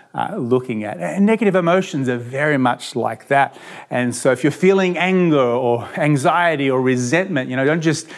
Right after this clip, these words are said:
attack that emotion. Ask yourself, "What, what, what's it indicating? What needs attention?"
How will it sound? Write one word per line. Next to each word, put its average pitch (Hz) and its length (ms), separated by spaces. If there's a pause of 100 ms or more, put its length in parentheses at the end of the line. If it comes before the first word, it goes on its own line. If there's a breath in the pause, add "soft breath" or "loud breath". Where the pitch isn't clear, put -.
(160 loud breath)
attack 180 580
that 127 260 (260 loud breath)
emotion. 127 960 (280 loud breath)
Ask 202 320
yourself, 151 540
"What, 139 380
what, 147 220
what's 147 160
it 127 100
indicating? 117 640 (300 loud breath)
What 147 320
needs 123 600
attention?" 131 720